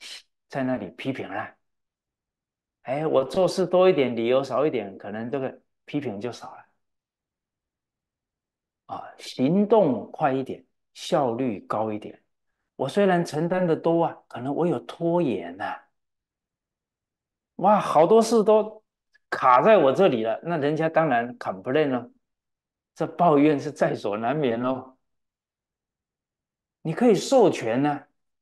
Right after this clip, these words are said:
你不能说我时间不够了，那就是考你另外一点。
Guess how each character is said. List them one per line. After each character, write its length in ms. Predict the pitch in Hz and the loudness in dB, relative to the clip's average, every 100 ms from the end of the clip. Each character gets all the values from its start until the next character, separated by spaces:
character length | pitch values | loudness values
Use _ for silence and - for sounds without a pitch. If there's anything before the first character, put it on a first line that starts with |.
| _ _ _ _ _ _ | _ _ _ _ _ _
你 100 | 196 | -6
不 120 | 202 | 0
能 180 | 254 254 | 4 4
说 140 | 247 254 | 4 4
我 160 | 190 | 4
时 220 | 175 208 | 0 -4
间 200 | 214 254 | -2 0
不 100 | 240 | 0
够 240 | 214 254 196 | 0 4 4
了， 260 | 156 - _ _ _ _ _ _ | 0 -6 _ _ _ _ _ _
那 180 | 214 135 | -10 -8
就 140 | 135 | -8
是 100 | 135 | -8
考 320 | 135 - 104 120 | -10 -8 -6 -6
你 120 | 90 | -6
另 200 | 117 110 | -8 -6
外 140 | 104 | -8
一 80 | 104 | -10
点。 280 | - - | -14 -20